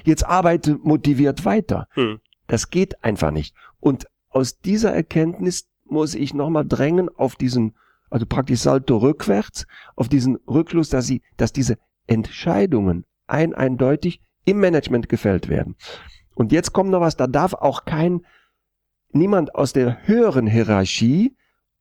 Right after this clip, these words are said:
Speaker 1: umfallen oder
Speaker 2: Mhm.
Speaker 1: dem direkten Chef, also mir, in den Rücken fallen.
Speaker 2: Mhm.
Speaker 1: Es darf eben nicht passieren, dass der nächsthöhere Chef, ist alles, also ha-, hab ich alles in den vielen, vielen Jahren der Beratung, äh,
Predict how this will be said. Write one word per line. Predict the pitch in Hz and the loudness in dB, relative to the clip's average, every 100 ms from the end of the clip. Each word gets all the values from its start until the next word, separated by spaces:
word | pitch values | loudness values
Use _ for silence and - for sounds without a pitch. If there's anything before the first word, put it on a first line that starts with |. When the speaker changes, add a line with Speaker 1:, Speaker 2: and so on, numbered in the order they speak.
| _ | _
Speaker 1:
umfallen | 247 247 - - 92 90 - - | 2 2 0 0 2 0 -4 0
oder | 196 226 143 101 _ _ | 2 4 0 -2 _ _
Speaker 2:
Mhm. | 131 120 123 | -2 0 2
Speaker 1:
dem | 139 147 | 2 2
direkten | 135 127 147 - 196 | 2 2 0 -2 -4
Chef, | - - | -2 -2
also | - 135 | 0 2
mir, | 135 147 196 277 _ - | 2 4 2 0 _ -2
in | 156 | 0
den | 165 | 2
Rücken | 180 - | 2 0
fallen. | - 78 - 139 | -4 -2 -4 -2
Speaker 2:
Mhm. | 131 110 - | -2 -2 -2
Speaker 1:
Es | |
darf | 147 160 | 0 2
eben | 160 170 | 2 2
nicht | 254 - | -2 0
passieren, | 131 - 143 175 196 240 262 - - - | -2 0 2 2 2 0 -4 -12 -16 -4
dass | 127 | -2
der | - 139 | 0 2
nächsthöhere | 175 185 - 202 190 | 2 0 0 2 2
Chef, | 180 185 185 - - - - _ _ _ - - - - | 2 2 0 -2 -18 -20 -20 _ _ _ -20 -20 -12 -4
ist | 175 151 165 | -2 0 0
alles, | - 202 151 | 2 2 2
also | - 143 143 127 | 0 2 2 2
ha-, | 139 - | 2 0
hab | 143 | 0
ich | 147 | 2
alles | - 156 | 2 2
in | 135 143 | 2 2
den | 135 | 2
vielen, | - 147 135 | 2 2 2
vielen | 139 131 | 2 2
Jahren | 131 131 131 127 | 2 2 0 0
der | 120 123 | 0 2
Beratung, | 123 117 127 135 123 110 | 2 2 0 0 0 -2
äh, | - 131 | -4 -4